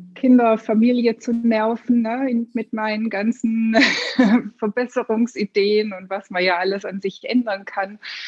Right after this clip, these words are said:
Und hatte da schon die Idee, das würde ich eigentlich gern neben, neben der Klinik machen. Nur wie das halt so ist, wenn du angestellt bist und dann noch Familie und Kinder hast, da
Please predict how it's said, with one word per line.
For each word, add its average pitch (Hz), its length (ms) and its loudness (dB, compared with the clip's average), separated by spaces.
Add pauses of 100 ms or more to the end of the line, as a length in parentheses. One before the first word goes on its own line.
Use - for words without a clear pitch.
(720)
Und 226 600 4
hatte 247 300 2
da 214 260 4
schon 247 280 2
die 214 160 2
Idee, 208 440 4
das 208 240 -4
würde 202 180 0
ich 202 140 -8
eigentlich 180 480 -4
gern 175 420 -4 (220)
neben, 190 640 2
neben 208 320 4
der 175 100 0
Klinik 190 480 -2
machen. 147 400 -8 (340)
Nur 202 480 0
wie 220 120 2
das 220 220 -2
halt 196 200 -2
so 208 80 -4
ist, 247 360 -4
wenn 214 200 -4
du 202 340 2 (400)
angestellt 254 680 0
bist 269 300 -4
und 208 120 -8
dann 208 160 -6
noch 208 160 -8
Familie 220 560 0
und 196 100 -8
Kinder 254 420 2
hast, 254 380 -8
da 214 380 -2